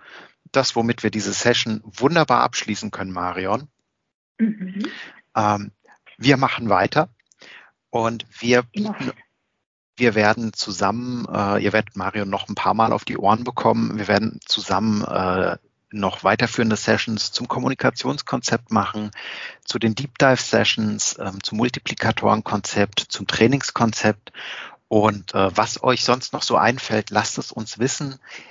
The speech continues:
Speaker 1: Äh, info at nuboworkers punkt com, per E-Mail, auf Twitter, auf LinkedIn, auf Instagram oder auch über die Homepage. Ähm, lasst uns einfach Ideen da, was euch interessiert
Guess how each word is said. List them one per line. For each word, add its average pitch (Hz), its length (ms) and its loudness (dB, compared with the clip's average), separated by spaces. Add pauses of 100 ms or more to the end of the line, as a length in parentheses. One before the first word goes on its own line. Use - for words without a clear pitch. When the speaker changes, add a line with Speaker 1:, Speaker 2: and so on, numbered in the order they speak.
(200)
Speaker 1:
Äh, 110 260 4
info 143 280 4
at 113 140 2
nuboworkers 110 560 0
punkt 107 200 -8
com, 127 340 0
per - 180 -2
E-Mail, 120 560 2
auf 110 280 2
Twitter, 113 680 2
auf 101 300 0
LinkedIn, 110 720 0
auf 95 420 2
Instagram 107 840 4 (560)
oder 120 420 4
auch 107 240 -2
über 107 160 -2
die 92 120 -14
Homepage. 127 760 -2
Ähm, 101 380 -8 (300)
lasst 113 340 -2
uns 117 220 -8
einfach 107 640 -2 (380)
Ideen 117 480 0
da, 110 380 4 (120)
was - 300 0
euch 113 260 2
interessiert 120 840 0